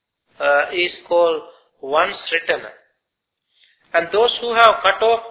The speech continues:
all the five lower fetters, all these five are called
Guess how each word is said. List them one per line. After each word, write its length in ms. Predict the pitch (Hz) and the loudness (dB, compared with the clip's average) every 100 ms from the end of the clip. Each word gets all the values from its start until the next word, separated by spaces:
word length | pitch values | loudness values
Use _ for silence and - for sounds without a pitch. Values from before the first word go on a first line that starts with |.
| - | -8
all 360 | 190 208 233 226 | 0 2 2 0
the 80 | 202 - - _ | -6 -8 -20 _
five 340 | - 196 226 214 | 2 2 2 2
lower 360 | 208 220 208 | 2 2 0
fetters, 500 | - 190 156 123 - - | 0 -2 0 -4 -4 -8
all 340 | 160 196 214 208 | -2 -2 -2 -6
these 220 | 202 - - | -8 -8 -2
five 300 | 185 226 277 - 285 | 0 0 -2 -12 -8
are 280 | 196 156 - | -2 -2 -2
called 360 | 180 185 185 | -2 0 -2